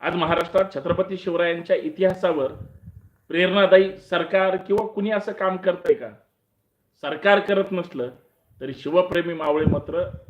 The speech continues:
छत्रपतींचा इतिहास गावगाड्यापर्यंत जिवंत ठेवण्याचं काम करतात. तुम्ही महाराष्ट्राच्या कुठल्याही भागात जा, कुठल्याही गावखेड्यात जा, तुम्हाला तिथं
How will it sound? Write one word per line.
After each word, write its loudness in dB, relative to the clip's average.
छत्रपतींचा -8
इतिहास -12
गावगाड्यापर्यंत 2
जिवंत -4
ठेवण्याचं -8
काम -12
करतात. -18
तुम्ही -2
महाराष्ट्राच्या 2
कुठल्याही 0
भागात 2
जा, -6
कुठल्याही 4
गावखेड्यात 6
जा, -6
तुम्हाला -4
तिथं -4